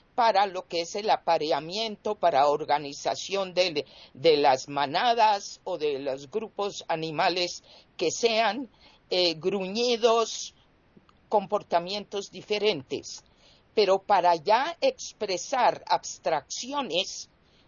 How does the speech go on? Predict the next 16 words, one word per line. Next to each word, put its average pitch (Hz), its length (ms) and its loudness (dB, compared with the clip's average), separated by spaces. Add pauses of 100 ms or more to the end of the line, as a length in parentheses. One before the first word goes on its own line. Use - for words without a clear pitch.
(500)
cosas 240 420 -2
diferentes 220 800 -2
a - 80 -2
simplemente 220 1120 -4 (280)
lo 180 260 4
que - 100 0
el 165 100 -2
instinto 170 920 -2
iba 202 460 -2
a 170 280 4
indicar, 170 720 -4 (420)
ya 233 220 4
se - 180 -10
necesitaba 180 840 -2
algo 165 240 -4
diferente. 127 720 -6